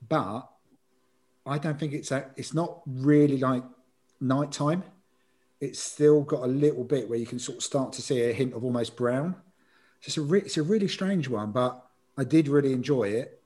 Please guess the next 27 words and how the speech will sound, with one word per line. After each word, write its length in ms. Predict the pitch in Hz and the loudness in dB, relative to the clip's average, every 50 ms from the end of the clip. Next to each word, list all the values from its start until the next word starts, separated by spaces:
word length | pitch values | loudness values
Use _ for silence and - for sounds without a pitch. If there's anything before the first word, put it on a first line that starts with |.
| _ _ - | _ _ -6
It 80 | 127 | -6
was 140 | 120 117 107 | -6 -4 -2
very 240 | 117 131 135 147 147 | 0 2 4 4 4
light, 420 | 127 123 110 113 117 117 - - - | 4 2 2 2 0 -2 -4 -6 -2
very 240 | 123 127 139 143 143 | 0 2 2 4 2
easy 260 | 139 131 117 - 123 | 2 0 -2 -6 -8
to 120 | - 123 | -8 -6
drink, 440 | 110 135 127 110 101 101 113 - - _ - - _ _ - | -2 0 2 2 2 0 -4 -8 -12 _ -20 -20 _ _ -4
but 180 | 120 113 - - | -4 -4 -2 -2
I 100 | - 131 | -4 -2
did 160 | 127 143 139 143 | 0 -2 -2 0
find 260 | - 135 127 123 120 | 2 2 2 2 2
it 100 | 135 131 | 0 -2
a 40 | 143 | -2
bit 220 | - 143 127 - | -2 -4 -4 -4
confusing 520 | - 120 - - 139 135 135 139 143 151 143 | -6 -10 -4 0 2 2 2 2 0 -2 -2
because 280 | 139 123 - 127 117 | -2 -2 -2 -2 0
it 100 | 127 123 | 0 -2
wasn't, 460 | 117 123 123 117 123 120 120 127 123 139 | 0 -2 -2 -2 -2 -4 -4 -6 -6 -8
it 80 | 123 | -6
sort 160 | - 170 151 | -4 -4 -4
of 60 | 127 - | -4 -2
subverted 560 | - 131 120 110 139 139 139 139 - 127 123 | -2 -2 0 0 2 2 2 2 -2 -2 0
my 160 | 131 127 131 | 0 0 0
expectations, 720 | 123 - - - 127 - - 135 135 143 139 - 147 143 | 0 -4 -8 -12 -12 -6 -2 0 0 0 0 0 -2 -2
I 80 | 143 135 | 0 0
guess. 360 | 147 156 180 - - - - | 0 0 0 -2 -6 -12 -12